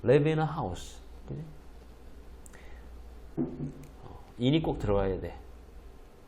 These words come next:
Live a house 하면 안 되는 거야. Live in a house 이렇게 써야 되지. Live in a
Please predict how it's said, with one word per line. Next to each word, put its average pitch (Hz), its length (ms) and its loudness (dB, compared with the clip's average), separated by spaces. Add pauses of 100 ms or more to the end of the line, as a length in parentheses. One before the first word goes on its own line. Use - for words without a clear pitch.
(440)
Live 139 340 12
a 120 360 8
house 151 240 4
하면 135 180 2
안 90 120 -2
되는 104 240 4
거야. 107 360 2 (640)
Live 143 560 10
in 190 380 6
a 113 140 8 (120)
house 127 300 2
이렇게 92 280 -4
써야 90 220 -4
되지. 92 320 -2 (520)
Live 127 300 8 (160)
in 185 320 4
a 104 100 4